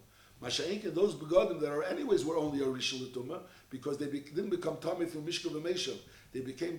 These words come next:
Tamei because he was wearing them, so there's no point in being Mechabes Begodim. That would be L'chura Svara. But the question is, I mean, it doesn't say that in the Rambam. The Rambam doesn't say that it should only be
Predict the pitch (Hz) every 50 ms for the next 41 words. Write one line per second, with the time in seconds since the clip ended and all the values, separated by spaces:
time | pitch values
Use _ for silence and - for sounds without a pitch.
0 | - - - 160 175 165 147 135 135 120 123 143 127 151 151 156 151 135 151 196
1 | 269 285 240 202 170 165 165 160 160 - - - - - - 151 151 147 143 127
2 | 160 175 196 185 - 165 175 175 175 170 151 156 160 151 143 - 156 160 160 160
3 | 147 135 143 156 214 - 392 - - - 127 127 135 139 127 127 147 151 143 143
4 | 139 - 151 156 151 127 127 - - 165 208 - - - - - - - - -
5 | - - - 135 117 127 120 - 151 160 160 - - 165 156 123 104 - - -
6 | - - 131 127 117 120 147 147 131 127 - 139 135 135 135 135 135 139 143 -
7 | - - - 135 117 - 120 127 143 165 160 156 160 156 127 127 127 - 170 180
8 | 170 147 - - - - - - 131 131 123 - 135 139 151 160 165 165 156 147
9 | 143 139